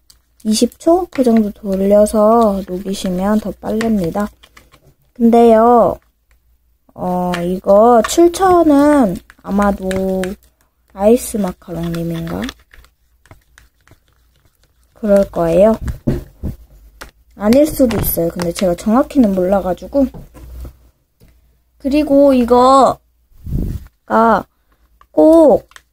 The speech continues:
물풀이 안 들어가잖아요. 그래가지고, 어, 아이클레이가 더 많아야 돼요, 물보다.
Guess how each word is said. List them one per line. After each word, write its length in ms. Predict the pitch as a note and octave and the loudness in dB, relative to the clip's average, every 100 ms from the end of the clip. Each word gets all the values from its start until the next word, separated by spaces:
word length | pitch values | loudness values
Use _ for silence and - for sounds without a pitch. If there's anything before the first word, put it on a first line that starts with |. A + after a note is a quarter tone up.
| _ | _
물풀이 640 | A3+ B3+ B3+ E4+ E4 C4+ A3 | 2 2 2 2 4 4 2
안 240 | G#3 A#3 | 4 4
들어가잖아요. 880 | C4 B3 G3+ G3 F#3 F#3 G#3 C#4+ A#3 | 4 4 2 2 0 0 2 2 0
그래가지고, 840 | A3+ G#3+ G#3 G3+ G3+ B3 C4+ F#3+ - _ _ _ _ _ _ - | 2 2 2 2 0 4 4 2 -2 _ _ _ _ _ _ -6
어, 800 | F#3+ G3 G3 F#3+ F#3+ F#3+ F#3+ F#3+ F#3+ - | 0 2 2 2 2 2 0 0 -2 -2
아이클레이가 920 | G#3 A#3+ C#4+ - D4 B3+ A#3+ A3 G#3 | 0 2 2 2 4 4 4 4 2
더 180 | G#3 G3 | 0 0
많아야 440 | F3+ G3 G#3+ G#3 E3+ | 0 2 2 2 2
돼요, 220 | D#3 D#3 | 2 2
물보다. 600 | E3+ F3+ F3 F3+ C#3 C3+ | 0 0 2 0 -2 -8